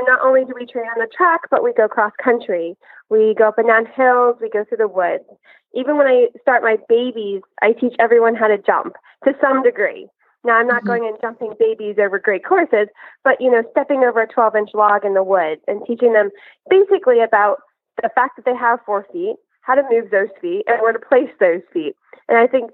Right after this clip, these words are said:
Speaker 1: especially with the babies, it's so essential to become a good racehorse to be able to move efficiently. And so I think the cross training has just given them an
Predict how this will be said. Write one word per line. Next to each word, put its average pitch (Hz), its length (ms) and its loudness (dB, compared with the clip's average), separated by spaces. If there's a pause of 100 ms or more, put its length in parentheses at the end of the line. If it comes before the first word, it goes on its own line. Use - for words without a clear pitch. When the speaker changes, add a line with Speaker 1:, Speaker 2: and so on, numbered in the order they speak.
Speaker 1:
especially 277 320 -2
with 240 180 -2
the 226 80 -2
babies, 311 460 2
it's 262 220 -2
so 370 120 4
essential 247 580 0 (340)
to 233 80 -8
become 226 560 2 (440)
a 247 60 2
good 254 220 2
racehorse 240 500 0 (260)
to - 60 -20
be 254 80 -2
able 247 180 4
to 226 160 -4
move 262 320 -2
efficiently. 226 680 -2 (680)
And 277 220 0
so 240 180 2 (320)
I - 60 -16
think 330 140 0
the 381 80 0
cross 240 320 0 (100)
training 254 300 2
has 226 180 0
just 226 180 2 (400)
given 247 260 2
them 233 300 2
an 220 140 0